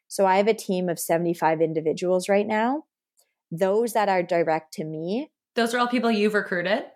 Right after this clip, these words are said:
Speaker 1: I would say I've recruited about sixty-five, and my
Speaker 2: Wow.
Speaker 1: team has recruited about ten.
Speaker 2: Wow.
Speaker 1: Yeah.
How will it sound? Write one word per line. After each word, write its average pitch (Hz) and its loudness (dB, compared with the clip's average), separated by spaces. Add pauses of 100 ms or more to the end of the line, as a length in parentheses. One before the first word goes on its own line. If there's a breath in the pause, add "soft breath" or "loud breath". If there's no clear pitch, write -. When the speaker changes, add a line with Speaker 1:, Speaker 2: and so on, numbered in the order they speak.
(140)
Speaker 1:
I 220 2
would 277 0
say 277 0
I've 240 0
recruited 214 0
about 180 0
sixty-five, 269 0 (460)
and 185 2
my 175 4
Speaker 2:
Wow. 175 0
Speaker 1:
team 185 0
has 180 -2
recruited 180 -2
about 175 0
ten. 208 -2 (680)
Speaker 2:
Wow. 254 2
Speaker 1:
Yeah. 170 0